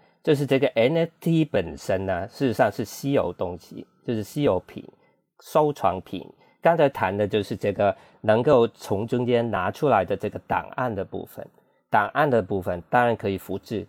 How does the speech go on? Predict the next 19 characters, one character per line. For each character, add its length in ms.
可 100
以 120
传 320
播， 260
然 160
后 180
这 140
个 80
价 340
值 180
好 200
像 200
就 120
没 180
有 200
了。 180
但 120
是 140
呢， 260